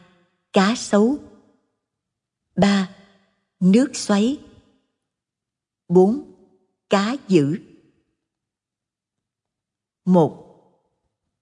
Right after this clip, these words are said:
ta bị sanh già bệnh chết áp bức nguy khốn, cần phải chấm dứt toàn bộ khổ uẩn. Các thiện nam nghĩ thế nên xuất gia. Nay ở trong chúng,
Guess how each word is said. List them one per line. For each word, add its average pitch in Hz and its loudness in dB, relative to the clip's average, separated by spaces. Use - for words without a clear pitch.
ta 190 -2
bị 151 2
sanh 190 -4
già 151 0
bệnh 143 -2
chết 226 0
áp 233 -6
bức 254 -4
nguy 185 2
khốn, 214 -2
cần 160 0
phải 190 0
chấm 233 0
dứt 302 0
toàn 147 -2
bộ 147 0
khổ 151 0
uẩn. 160 0
Các 233 -2
thiện 156 2
nam 175 0
nghĩ 165 0
thế 220 2
nên 196 2
xuất - -8
gia. 190 0
Nay 175 0
ở 156 2
trong 180 0
chúng, 233 0